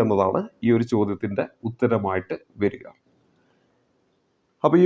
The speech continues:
ഒരു രീതിയിൽ ഈ ഒരു ചോദ്യം നമുക്ക് സിമ്പിളായിട്ട് കുറച്ചും കൂടെ കാൽക്കുലേഷൻസ് ഒക്കെ കുറച്ചുകൊണ്ട് നമുക്ക് ചെയ്യാൻ പറ്റുന്നതാണ്. ഇനി അടുത്ത ചോദ്യത്തിലേക്ക് വരാം. ഒരു ഗോളത്തിന്റെ ആരം ഇരട്ടിയാക്കിയാൽ ഉപരിതല വിസ്തീർണം എത്ര വർദ്ധിക്കും എന്നതാണ് നമ്മുടെ മറ്റൊരു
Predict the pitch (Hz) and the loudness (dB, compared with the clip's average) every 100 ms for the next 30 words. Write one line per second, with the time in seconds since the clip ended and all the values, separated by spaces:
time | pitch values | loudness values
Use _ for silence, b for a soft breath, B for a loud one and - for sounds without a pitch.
0 | 185 170 160 160 175 208 151 151 139 131 | 6 6 2 2 2 0 2 2 2 2
1 | 131 143 - - 123 127 139 127 127 127 | 2 0 -4 -4 -2 -4 -6 -6 -2 4
2 | 123 117 - - 120 - 127 131 135 - | 4 2 -2 -6 -6 -4 -2 2 0 0
3 | 123 123 127 127 127 120 120 - - 117 | 0 0 0 0 -2 -2 -2 -4 2 4
4 | 123 - 147 120 120 170 113 110 120 117 | 4 2 2 2 0 -2 -2 -2 -4 -6
5 | 107 107 107 104 98 92 76 - 175 _ | -2 -2 -2 -6 -10 -10 -8 -8 -10 _
6 | _ - 147 135 131 131 127 110 104 104 | _ -4 -2 -2 -2 -2 0 0 0 -2
7 | 101 127 - - _ _ _ _ _ _ | 0 -2 -2 -12 _ _ _ _ _ _
8 | _ _ _ _ _ - 180 170 175 185 | _ _ _ _ _ 0 2 6 6 6
9 | 190 202 190 180 160 165 131 139 160 160 | 4 0 2 4 4 2 0 0 0 2
10 | 175 151 - 143 - 127 147 165 170 175 | 2 2 2 0 2 2 4 4 4 4
11 | 151 131 - 139 135 147 - 123 - 151 | 4 2 4 4 4 2 0 0 0 2
12 | 135 120 117 127 131 127 110 110 104 104 | 2 2 2 2 0 0 -2 0 0 -2
13 | - _ _ _ 117 123 131 131 - 117 | -6 _ _ _ -2 2 2 0 -4 -6
14 | 120 131 | 0 2